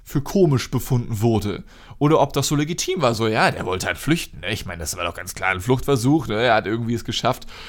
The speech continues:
mit Hilfe irgendwelcher Komplizen, die wahrscheinlich auch keine Weißen sind, ohohoho, ähm, das Licht auszumachen, damit er flüchten kann. Also, ich kann mir vorstellen, dass viele Menschen diese Serie sauer machen würde, denn es ist jetzt nur ein Beispiel gewesen. Es gibt noch so zwei, drei andere Szenen,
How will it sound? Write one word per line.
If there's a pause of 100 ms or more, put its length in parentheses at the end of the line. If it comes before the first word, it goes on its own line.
(160)
mit
Hilfe
irgendwelcher
Komplizen,
die
wahrscheinlich
auch
keine
Weißen
sind,
ohohoho, (380)
ähm,
das
Licht
auszumachen,
damit
er
flüchten
kann. (540)
Also, (1160)
ich
kann
mir
vorstellen,
dass
viele
Menschen
diese
Serie
sauer
machen
würde,
denn
es
ist
jetzt
nur
ein
Beispiel
gewesen.
Es
gibt
noch
so
zwei,
drei
andere
Szenen,